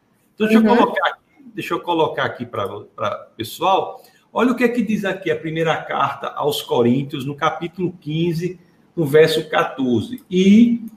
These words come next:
Speaker 1: se Cristo não ressuscitou, é inútil a nossa pregação, como também é inútil a fé que vocês têm."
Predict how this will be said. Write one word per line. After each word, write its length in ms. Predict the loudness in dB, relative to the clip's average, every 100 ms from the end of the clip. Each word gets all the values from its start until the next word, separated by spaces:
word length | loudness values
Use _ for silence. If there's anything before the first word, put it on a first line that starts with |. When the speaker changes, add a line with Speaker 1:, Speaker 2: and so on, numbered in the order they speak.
| _ _ _
Speaker 1:
se 380 | -4 0 0 0
Cristo 460 | 4 4 4 0
não 220 | 2 4
ressuscitou, 1200 | 4 4 2 -2 -2 -2 -6 -6 -4 2 2 0 -4
é 120 | -2
inútil 640 | -2 -2 -2 0 0 0 -6
a 40 |
nossa 340 | -2 -2 -4 -8
pregação, 800 | -2 -2 0 -2 -2 -6 -4 -6
como 300 | -4 -6 -2
também 360 | -2 0 0
é 60 | 0 0
inútil 680 | -2 2 2 2 -6 -8 -2
a 160 | -2
fé 540 | -2 -8 -4 2 4 2
que 200 | -4 -4
vocês 640 | 0 0 0 -2 -2 -4
têm." 380 | 0 2 2